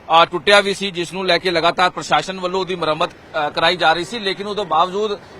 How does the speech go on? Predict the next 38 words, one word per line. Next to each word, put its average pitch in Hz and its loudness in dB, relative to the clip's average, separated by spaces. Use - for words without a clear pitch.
ਟੂਰਿਸਟ 247 -4
ਦਾ 247 8
ਜਿਹੜਾ 226 4
ਆਵਾਜਾਈ 208 4
ਹੈ 214 4
ਉਹ 226 2
ਵੀ 262 -4
ਜ਼ਰੂਰ 208 -2
ਦੇਖਣ 185 -4
ਨੂੰ 185 -4
ਮਿਲ 151 -4
ਰਹੀ 160 -4
ਹੈ। 185 2
ਲੇਕਿਨ 208 -4
ਵਿੱਚ 208 0
ਕਹਿ 190 2
ਸਕਦੇ 208 -2
ਹਾਂ 214 0
ਕਿ 220 -4
ਪਿਛਲੇ 220 2
ਦੋ 208 2
ਤਿੰਨ 247 -4
ਦਿਨ 220 -4
ਤੋਂ 220 -2
ਕਾਫੀ 196 0
ਜਿਹੜੀ 202 -6
ਕਨੈਕਟੀਵਿਟੀ 214 -6
ਪਿੰਡਾਂ 196 0
ਦੇ 202 -2
ਵਿੱਚ 202 -4
ਪੁਲ 202 -4
ਵਗੈਰਾ 202 2
ਟੁੱਟਣ 190 -6
ਕਾਰਨ 202 2
ਕਾਫੀ 190 0
ਕਨੈਕਟੀਵਿਟੀ 196 -6
ਵੀ, 214 -6
ਅ, 175 0